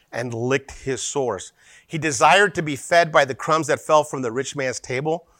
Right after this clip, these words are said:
which means he probably was a malnourished person. And the fact that these dogs, and I'm not talking about dogs like in America where we put 'em in a backpack and a stroller, they're all clean and they look nice. I'm talking about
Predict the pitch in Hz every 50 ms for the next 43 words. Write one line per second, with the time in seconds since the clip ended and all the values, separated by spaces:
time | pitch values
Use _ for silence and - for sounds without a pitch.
0 | _ _ _ _ _ _ - 135 147 - - 156 160 160 - 165 156 - - 165
1 | 160 170 180 175 151 151 123 131 127 123 127 151 156 151 139 127 127 135 143 135
2 | 120 104 - - - - _ _ _ _ _ _ _ _ _ _ - 151 143 139
3 | - - 104 90 82 _ _ _ _ - _ _ _ - 147 165 175 165 156 135
4 | - _ _ _ - 143 - - 175 180 175 - - 147 - 165 165 147 117 -
5 | - 139 135 151 170 160 151 147 156 160 196 214 208 - - 190 175 165 170 160
6 | 160 147 120 - 151 147 160 151 123 147 135 - 143 131 127 120 120 143 147 147
7 | - 156 131 127 117 113 - - 160 156 143 139 127 110 104 127 135 139 143 -
8 | - 156 147 135 - 131 120 110 - - - 147 147 156 160 147 143 127 - -
9 | - - - 147 147 160 165 160 156 - - 160 160 165 165 156 143 135 135 151
10 | 151 151 143 147 156 165 175 170 - - - - - - - - 175 220 - -
11 | 220 214 208 208 196 190 180 156